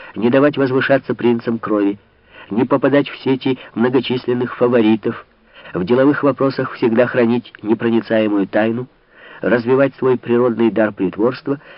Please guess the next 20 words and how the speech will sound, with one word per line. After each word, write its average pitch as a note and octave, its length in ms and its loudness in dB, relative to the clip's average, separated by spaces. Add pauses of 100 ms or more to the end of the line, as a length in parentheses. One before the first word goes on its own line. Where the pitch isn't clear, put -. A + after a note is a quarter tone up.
(140)
никогда A#2 480 0
не C3+ 80 0
брать A#2 260 2
себе A#2 220 -2 (100)
первого G#2 500 -2
министра. D#2+ 640 -8 (920)
Последняя A#2+ 500 -2
часть G#2+ 340 -4
этого G2 220 -4
поучения, C3 640 -4
которая F#2+ 400 -4
в F2+ 60 -4
романе F#2+ 340 -2
драматически G2+ 680 -4
венчает G#2 480 -2
жизненный F2+ 500 -4
путь F2+ 240 -8
Мазарини, G2+ 540 -4 (340)
в G2 80 -6
действительности C3+ 920 0